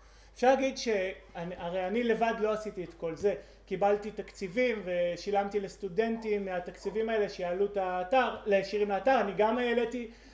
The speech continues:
במו, אה, ידיי, אבל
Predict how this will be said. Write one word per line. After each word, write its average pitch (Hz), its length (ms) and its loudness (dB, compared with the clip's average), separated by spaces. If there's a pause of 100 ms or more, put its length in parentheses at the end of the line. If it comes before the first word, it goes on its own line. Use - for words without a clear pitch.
(420)
במו, 214 680 2 (100)
אה, 185 380 0
ידיי, 220 500 6 (560)
אבל 220 580 6